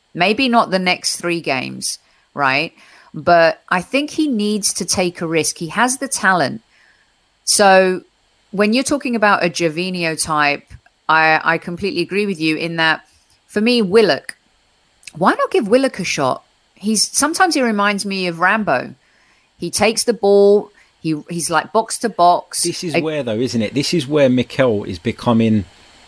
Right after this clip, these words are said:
Speaker 2: almost a slave to his system, because he, he can't, he doesn't play Willock, in my opinion, because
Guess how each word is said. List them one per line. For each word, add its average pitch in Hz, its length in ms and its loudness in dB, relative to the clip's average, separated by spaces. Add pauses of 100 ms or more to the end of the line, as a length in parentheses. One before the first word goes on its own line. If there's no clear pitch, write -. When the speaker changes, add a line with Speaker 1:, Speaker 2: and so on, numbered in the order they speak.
(500)
Speaker 2:
almost 139 460 2
a 120 60 -2
slave 131 580 2
to 120 120 -2
his 113 200 0
system, 101 580 0 (500)
because 117 260 0
he, 139 140 -2 (100)
he 135 220 -4
can't, 190 260 -2
he 135 120 -2
doesn't 190 300 0
play 151 280 0
Willock, 127 360 2
in 110 80 2
my 139 220 4
opinion, 95 360 -4
because 104 360 0